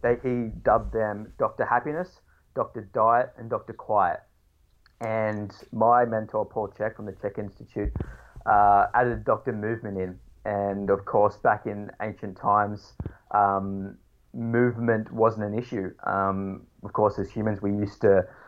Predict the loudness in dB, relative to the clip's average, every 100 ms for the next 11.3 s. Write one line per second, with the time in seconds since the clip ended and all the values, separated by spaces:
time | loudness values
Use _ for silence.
0 | -8 0 2 2 2 0 0 2 4 4
1 | 4 4 2 4 0 2 2 2 2 2
2 | 2 -2 -6 -6 -10 0 2 2 -2 -4
3 | 0 4 2 0 -10 -6 -4 -2 -4 -10
4 | -20 _ _ 0 0 -2 -4 -4 -4 -6
5 | -6 -4 -6 -10 -20 _ _ _ 2 4
6 | 6 4 0 -4 0 -2 -2 -6 0 4
7 | 4 2 -4 _ _ -4 -2 -4 -4 -4
8 | -6 -10 -12 _ -10 -10 -12 -4 0 2
9 | 2 -2 -10 _ _ _ -8 -8 -12 -4
10 | 2 4 2 -2 -12 -6 -6 -4 -8 -8
11 | -8 -8 -14